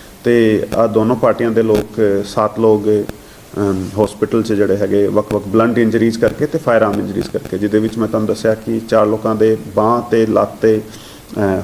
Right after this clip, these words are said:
ਫਾਇਰ ਆਰਮ ਇੰਜਰੀ ਹੈਗੀ, ਤਿੰਨ ਲੋਕਾਂ ਦੇ ਬਲੰਟ ਸੱਟਾਂ ਹੈਗੀਆਂ ਤੇ ਉਹ ਹਸਪੀਟਲ 'ਚ ਐਡਮਿਟ ਹੈਗੇ, ਜਿੱਥੇ ਅਸੀਂ ਗਾਰਡ ਲਾ ਕੇ ਉਹਨਾਂ ਨੂੰ ਕਾਰਡਨ ਕੀਤਾ ਹੋਇਆ ਹੈਗਾ। ਜਦੋਂ ਡਿਸਚਾਰਜ ਕੀਤਾ ਜਾਏਗਾ ਉਹਨਾਂ ਨੂੰ ਅਸੀਂ ਮੁਕੱਦਮੇ 'ਚ ਅਰੈਸਟ ਕਰਾਂਗੇ। ਇਸ ਤੋਂ ਇਲਾਵਾ ਜਿਹੜੇ ਬਾਕੀ ਲੋਕ ਹੈਗੇ, ਅਹ, ਜਿਹਦੇ 'ਚ ਇਸ 'ਚ ਇਨਵੋਲਵਡ ਹੈਗੇ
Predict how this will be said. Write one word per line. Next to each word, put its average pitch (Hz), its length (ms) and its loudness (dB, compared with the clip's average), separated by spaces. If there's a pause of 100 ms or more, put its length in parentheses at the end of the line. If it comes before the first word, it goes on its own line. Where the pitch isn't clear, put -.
ਫਾਇਰ 107 180 4
ਆਰਮ 110 160 2
ਇੰਜਰੀ 113 300 0
ਹੈਗੀ, 127 160 2
ਤਿੰਨ 123 260 0
ਲੋਕਾਂ 113 220 0
ਦੇ 165 100 0
ਬਲੰਟ 123 320 0
ਸੱਟਾਂ 104 320 -4
ਹੈਗੀਆਂ 101 320 -6 (520)
ਤੇ 127 120 4
ਉਹ 127 440 4 (120)
ਹਸਪੀਟਲ 113 240 -2
'ਚ 113 80 0
ਐਡਮਿਟ 104 360 0
ਹੈਗੇ, 143 220 0
ਜਿੱਥੇ 131 360 2
ਅਸੀਂ 117 220 -2
ਗਾਰਡ 107 300 2
ਲਾ 110 140 4
ਕੇ 113 160 0
ਉਹਨਾਂ 113 200 2
ਨੂੰ 107 380 -2 (320)
ਕਾਰਡਨ 107 240 4
ਕੀਤਾ 107 300 0
ਹੋਇਆ 107 120 4
ਹੈਗਾ। 131 240 2
ਜਦੋਂ 131 240 2
ਡਿਸਚਾਰਜ 110 380 0
ਕੀਤਾ 107 240 -2
ਜਾਏਗਾ 107 280 0
ਉਹਨਾਂ 113 160 -2
ਨੂੰ 110 120 -2
ਅਸੀਂ 104 220 -6
ਮੁਕੱਦਮੇ 101 400 -4
'ਚ - 60 -4
ਅਰੈਸਟ 104 280 -4
ਕਰਾਂਗੇ। 120 360 -2 (440)
ਇਸ - 120 -2
ਤੋਂ 147 180 4
ਇਲਾਵਾ 139 260 4
ਜਿਹੜੇ 151 220 4
ਬਾਕੀ 117 360 0
ਲੋਕ 143 220 4
ਹੈਗੇ, 117 300 2
ਅਹ, - 1500 -4
ਜਿਹਦੇ 131 240 4
'ਚ - 100 -2
ਇਸ - 180 -4
'ਚ 131 60 0
ਇਨਵੋਲਵਡ 113 440 4
ਹੈਗੇ 107 340 0